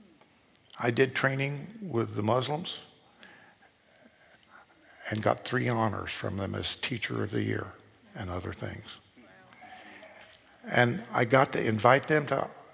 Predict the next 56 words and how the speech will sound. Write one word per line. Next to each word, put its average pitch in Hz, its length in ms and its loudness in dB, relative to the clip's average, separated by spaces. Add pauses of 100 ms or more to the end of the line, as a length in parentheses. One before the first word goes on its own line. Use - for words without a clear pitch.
(140)
the 123 100 -2
church - 400 2
where 131 120 -2
I 131 60 2
was 123 180 -2
working, 123 340 -4
like 107 240 -4
this 123 200 -2
church, 113 400 -6
where 110 100 0
we 113 100 -2
had 107 240 0
the 110 80 -2
listening 120 460 2
classes. 123 580 0 (880)
And 117 380 2 (280)
she - 200 2
had 113 180 2
to 113 60 4
bring 107 260 2
an 98 180 -2
imam 127 440 4
with 127 180 -2
her 147 180 -2 (1400)
because 101 260 -2
they 113 80 2
wouldn't 104 240 0
let 104 100 -2
her 104 80 -6
come 101 220 -2
alone 101 360 -2 (160)
into - 280 -6
a 101 60 -6
church. 117 400 -6 (800)
So - 220 2
I 110 80 6
had 120 200 8
all 120 220 8
of 117 80 8
our 110 140 6
people, 110 320 0
"Look, 113 260 4
we're 117 80 2
gonna 104 240 0
be 107 140 -2
respectful. 113 580 0
We're 104 60 0
gonna 101 200 -2
listen 113 300 0
to 104 60 -4
her. 107 160 0
We're 104 100 -2
gonna 98 200 0
love 110 320 4
those - 180 -2
people." - 400 -10